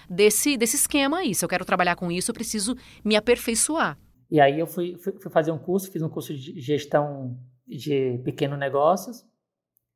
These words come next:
Speaker 2: e aí eu comecei a entender onde estavam meus erros. Aí achei os meus erros financeiros todos, misturar renda fixa com renda da empresa, e virou uma bagunça. Aí eu recomecei da forma,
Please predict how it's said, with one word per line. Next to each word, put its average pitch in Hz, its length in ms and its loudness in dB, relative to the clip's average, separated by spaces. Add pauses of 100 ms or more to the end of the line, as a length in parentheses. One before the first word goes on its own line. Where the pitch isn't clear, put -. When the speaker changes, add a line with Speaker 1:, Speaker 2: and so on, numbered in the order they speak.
(140)
Speaker 2:
e 185 120 6
aí 175 180 6
eu 196 100 -2
comecei 196 380 0
a - 20 -6
entender 196 320 0
onde 190 120 -2
estavam 185 280 2
meus 202 220 0
erros. 151 420 -2
Aí 147 160 2
achei 165 540 0
os 143 120 -2
meus 143 340 0
erros 139 340 -2
financeiros 135 720 -4
todos, 156 520 2
misturar 143 420 2
renda 143 440 -8 (580)
fixa - 640 0
com 147 160 -8
renda 143 480 0 (220)
da 143 200 2
empresa, 156 600 -2
e 156 80 -14
virou 151 280 -2
uma 165 60 0
bagunça. 160 720 0 (540)
Aí 156 100 8
eu 175 140 6
recomecei 190 920 0
da 147 100 -2
forma, 143 640 -6